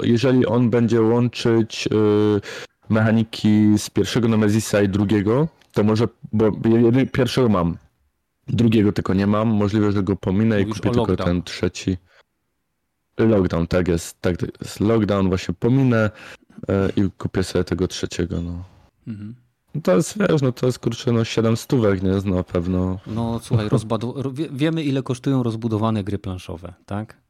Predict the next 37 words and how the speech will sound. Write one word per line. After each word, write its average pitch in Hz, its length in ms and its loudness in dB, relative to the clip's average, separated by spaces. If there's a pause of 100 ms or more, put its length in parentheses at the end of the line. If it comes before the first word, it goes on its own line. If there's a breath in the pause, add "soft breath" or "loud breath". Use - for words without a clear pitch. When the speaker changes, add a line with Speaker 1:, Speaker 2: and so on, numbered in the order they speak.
(180)
Speaker 1:
No, 95 220 -2
Speaker 2:
Więc 101 120 -4
Speaker 1:
siedem 113 280 0
stówek 117 240 0
za 113 80 0
podstawkę, - 580 -4
nie? 95 260 2
Mówię. 98 120 2
Speaker 2:
Siedem 98 260 2
stów 127 200 -4
podstawka, 127 640 -2
jak 117 200 -4
chcesz 127 280 -4
mieć 113 180 -2
wszystko, 147 400 -4
to 120 120 -6
się 113 160 -8
to 113 120 -8
potrafi 120 380 -8
zamknąć 113 420 -4
Speaker 1:
No. 101 80 -6 (180)
Speaker 2:
w, 110 100 -14
w 104 80 -18
prawie 110 260 -4
dwóch 101 240 -10
tysiącach 110 480 -6
złotych, 107 320 -2
jak 98 180 -6
i 98 40 -6
nie 98 120 -6
więcej, 92 420 -12
w - 100 -20
przypadku 98 400 -6
niektórych 104 400 -6
naprawdę 98 400 -8
wielkich 98 560 -4
gier. 95 260 -10